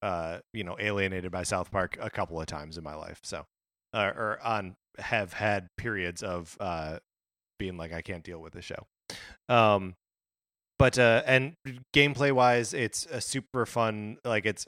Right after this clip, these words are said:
it's fun to explore, um, the town of South Park. Um, you know, like I said, there, there are all these different ways to interact with the environment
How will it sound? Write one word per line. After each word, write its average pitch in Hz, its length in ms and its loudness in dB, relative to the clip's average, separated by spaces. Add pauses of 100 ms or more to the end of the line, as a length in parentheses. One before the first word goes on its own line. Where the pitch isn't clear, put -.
it's 120 200 -8
fun 113 220 2
to 107 80 4
explore, 101 720 0
um, 95 260 -2
the 92 80 -8
town 110 280 -4
of 95 100 -6
South 101 280 0
Park. 98 340 -2 (440)
Um, 90 520 -2 (100)
you 120 100 -4
know, 107 100 0
like 104 180 -2
I 101 40 -4
said, 101 240 -6
there, 98 220 -2
there 98 160 -2
are 98 40 0
all 104 120 -2
these 104 140 -6
different 98 280 -14
ways 98 220 -8
to 113 80 -8
interact 92 420 -4
with 101 80 -14
the 110 80 -6
environment 98 480 -6